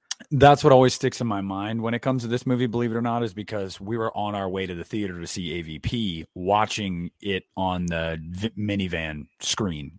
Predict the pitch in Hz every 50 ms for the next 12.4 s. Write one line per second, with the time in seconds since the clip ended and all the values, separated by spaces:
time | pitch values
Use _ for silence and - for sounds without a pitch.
0 | - - 92 87 82 76 76 85 90 87 85 80 92 87 80 71 - - 80 80
1 | 82 85 78 78 - - 85 76 - - 90 82 82 73 64 - - - - -
2 | _ - 92 92 87 85 82 82 80 80 - - 101 98 101 104 101 104 101 90
3 | - - 101 131 151 143 123 127 110 98 - - - 98 90 90 85 85 82 -
4 | 131 131 107 - - _ _ - - - - - - - - - - - - -
5 | _ _ _ - 113 110 104 101 98 95 95 90 80 - - - - _ _ _
6 | _ _ _ _ _ _ _ _ _ _ _ - 131 123 131 160 185 208 - 156
7 | 127 113 113 123 143 175 156 - - 123 101 - 98 92 90 90 90 92 92 87
8 | 87 90 101 123 113 101 95 107 - - 104 85 82 95 92 - - 76 71 -
9 | - - - 92 90 76 - - - - - - - - - 80 82 82 80 73
10 | - 76 78 87 95 95 92 - - - - 92 82 78 73 69 71 76 71 71
11 | 71 78 78 76 69 62 57 55 - - - 67 57 - - - - - - _
12 | - 78 78 76 76 78 78